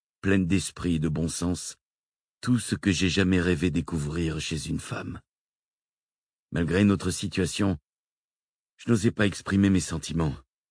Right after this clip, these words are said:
sans doute par crainte de me faire remettre à ma place. » Des larmes apparaissaient dans ses yeux, et il tremblait. Consciente de l'effort qu'il devait faire pour tenir de tels propos, Nicole caressa sa joue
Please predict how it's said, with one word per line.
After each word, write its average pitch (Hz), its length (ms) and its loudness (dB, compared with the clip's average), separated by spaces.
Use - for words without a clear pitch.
sans - 220 -6
doute 82 200 0
par 80 240 -4
crainte 82 360 -2
de 69 120 -6
me 76 120 0
faire 82 200 -6
remettre 78 340 -4
à 80 40 -6
ma 80 100 -4
place. » - 420 -10
Des 85 180 0
larmes 92 340 4
apparaissaient 82 500 -2
dans 78 140 -2
ses 73 380 -6
yeux, 78 200 0
et 82 80 -2
il 82 160 -2
tremblait. 85 600 -6
Consciente 95 560 2
de 76 120 0
l'effort 98 460 4
qu'il 76 160 -8
devait 76 240 -2
faire 87 400 4
pour 87 220 -2
tenir 78 400 -2
de 73 120 -4
tels 73 200 -6
propos, 85 480 0
Nicole 107 500 6
caressa 90 460 0
sa 85 180 -2
joue 71 320 -4